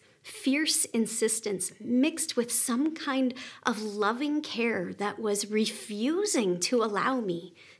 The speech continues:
to collapse in on myself. It, it was a yell, but it was a yell to me, not at me.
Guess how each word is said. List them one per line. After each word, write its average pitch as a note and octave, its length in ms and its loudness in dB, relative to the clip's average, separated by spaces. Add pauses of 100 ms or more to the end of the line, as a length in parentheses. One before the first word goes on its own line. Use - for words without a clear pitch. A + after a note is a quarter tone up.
to A#3 100 0
collapse G#3+ 600 -2
in G3 200 2
on F#3 320 -2
myself. - 800 -8 (1300)
It, B3+ 280 4 (340)
it B3+ 120 4
was D4+ 180 6
a F4 60 8
yell, C4 460 4
but A#3+ 220 2
it - 120 2
was C4 160 4
a C#4+ 60 6
yell A3+ 460 2
to D4+ 380 -2
me, - 580 -4 (300)
not A#3 420 0
at A#3 300 -2
me. G#3+ 440 -14